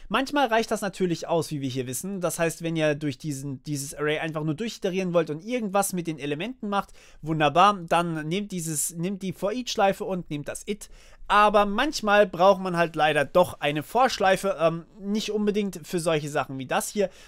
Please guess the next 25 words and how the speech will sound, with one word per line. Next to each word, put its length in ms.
sondern 380
eher, 360
wenn 120
man 200
die 220
Indizes 600
noch 180
braucht. 380
Das 180
heißt, 200
ihr 100
erinnert 240
euch 340
an, 380
ähm, 200
folgende 380
Vorschleife. 560
For, 720
ähm, 520
i 440
in 500
mein 560
R 420
Punkt 500
Indizes, 880